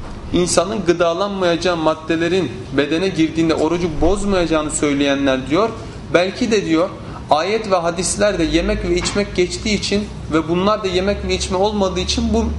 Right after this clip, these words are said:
mezhebe gitmiştirler diyor. فَمَا عَدَاهُمَا يَبْقَ عَلَى أَصْلِ الْاِبَاحَةِ. E, bu iki şeyin dışındakilerde ne olur? Mübahlık aslı üzerine kalır demişlerdir diyor.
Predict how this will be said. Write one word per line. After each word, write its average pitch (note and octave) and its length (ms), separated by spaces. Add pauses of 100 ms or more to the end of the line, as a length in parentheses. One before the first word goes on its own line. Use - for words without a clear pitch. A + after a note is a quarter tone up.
mezhebe E3+ 360
gitmiştirler B2 840
diyor. G#2+ 140 (600)
فَمَا A#3+ 240
عَدَاهُمَا G#3+ 840
يَبْقَ A#3 340
عَلَى G3 320
أَصْلِ G3 340
الْاِبَاحَةِ. D#3+ 640 (200)
E, E3+ 180
bu A3 80
iki G#3+ 240
şeyin G#3 320
dışındakilerde F#3+ 840
ne G#3 40
olur? F3 320 (380)
Mübahlık A3+ 680
aslı A3 400
üzerine F#3 520
kalır C3 360
demişlerdir A#2 560
diyor. G#2+ 280